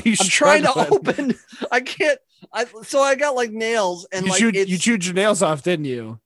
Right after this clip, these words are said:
Speaker 2: No, no, no. I have nails, but, like,
Speaker 1: Oh.
Speaker 2: I'm afraid to, like, get it because then, like, it'll bend and then it'll hurt like a motherfucker.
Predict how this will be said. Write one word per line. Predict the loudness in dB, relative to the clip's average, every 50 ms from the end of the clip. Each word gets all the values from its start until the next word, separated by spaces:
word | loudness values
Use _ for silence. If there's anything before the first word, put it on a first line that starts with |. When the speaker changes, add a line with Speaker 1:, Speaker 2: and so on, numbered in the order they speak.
| _ _
Speaker 2:
No, | -4 -2 -2 -2
no, | -2 -2
no. | -2 -2
I | -2 -4
have | -4 -6 -8 -10 -10 -8
nails, | -8 -6 -6 -6 -6 -4
but, | -2 0
like, | 0 0 0 -2
Speaker 1:
Oh. | -4
Speaker 2:
I'm | -6 -8 -8
afraid | -8 -6 -4 -4 -4 -4
to, | -4 -4
like, | -4 -4 -4
get | -4 -4 -2 -2
it | -2 -4
because | -4 -6 -8 -8 -10 -8
then, | -10 -10 -8
like, | -6 -6 -6 -6 -8 -6 -4
it'll | -2 -2 -2 -4
bend | -6 -4 -2 -2 -2 -2 -4 -6 -8 -6
and | -6 -6 -6
then | -6 -8
it'll | -8 -8
hurt | -6 -4 -2 0 0
like | -2 -4
a | -6
motherfucker. | -8 -10 -10 -8 -8 -8 -6 -6 -8 -8